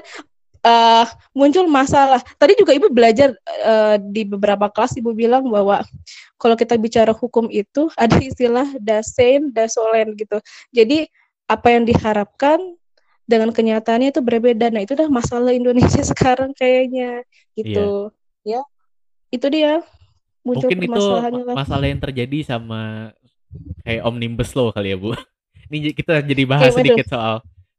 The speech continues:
Speaker 2: Omnibus Law
Speaker 1: Apa
Speaker 2: kan,
Speaker 1: tuh?
Speaker 2: kan, eh,
Speaker 1: Oh, iya, iya, iya, iya.
Speaker 2: eh, apa,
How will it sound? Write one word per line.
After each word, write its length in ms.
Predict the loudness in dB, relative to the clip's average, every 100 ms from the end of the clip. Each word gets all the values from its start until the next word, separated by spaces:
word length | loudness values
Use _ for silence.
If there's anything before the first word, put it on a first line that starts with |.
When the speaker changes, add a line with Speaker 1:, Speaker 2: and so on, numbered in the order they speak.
| _
Speaker 2:
Omnibus 380 | -6 -6 -8 -6
Law 100 | -2
Speaker 1:
Apa 100 | 0
Speaker 2:
kan, 120 | 0 -4
Speaker 1:
tuh? 80 | -10 _ _
Speaker 2:
kan, 160 | -10 -10 _ -6
eh, 300 | -4 -2 2
Speaker 1:
Oh, 160 | 2 4
iya, 240 | 4 4
iya, 200 | 4 2
iya, 200 | 2 2
iya. 180 | 2 -2 -4 _ _
Speaker 2:
eh, 260 | -8 -6 -6
apa, 420 | -10 -8 -10 -10